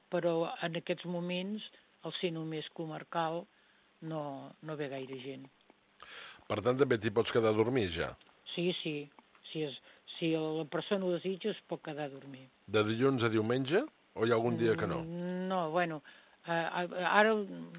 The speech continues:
Speaker 1: tot, tot de repent depèn de les normes sanitàries. Ara, com que només és el dissabte i el diumenge, eh, poden fer una... Em sembla mal-, sí,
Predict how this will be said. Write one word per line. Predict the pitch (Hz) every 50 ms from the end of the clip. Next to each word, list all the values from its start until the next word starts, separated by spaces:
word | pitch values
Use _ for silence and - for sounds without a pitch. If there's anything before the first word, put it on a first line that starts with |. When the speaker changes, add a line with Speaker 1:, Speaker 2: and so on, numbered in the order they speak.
| 165 - -
Speaker 1:
tot, | 220 208 196 196 185 _ _ -
tot | 220 220 190 190
de | 202 175 180 180 175 170 190 185 160
repent | 160 170 180 165 - 190 185 180 180 170 170 165
depèn | 180 170 - 185 175
de | 170 170 165
les | 165 -
normes | 175 156 147 156 - -
sanitàries. | 175 156 151 143 147 143 139 135 135 135 139 - - - - - - - - - 170
Ara, | 175 170 190
com | - 190 196 180 -
que | 190 175
només | 180 180 185 180 165 175
és | 165 151
el | 170 160 151
dissabte | 160 - - - 180 170 - - 165
i | 156 165
el | 156 147
diumenge, | 165 165 170 180 190 190 190 170 156 170 175 190 226 247 _ - - - - - _ _ _ _ - _ -
eh, | - 175 170 165 156 151 147 143 147 151 - 240 - - _ _ _ _ _ _ _ -
poden | 175 185 175 190 196 190 - -
fer | 196 185 185 190 196
una... | 196 190 185 180 175 170 160 - - - _ - -
Em | 190 185 -
sembla | - 214 220 240 247 226
mal-, | 214 185 175 170 - - -
sí, | - 196 175 156 147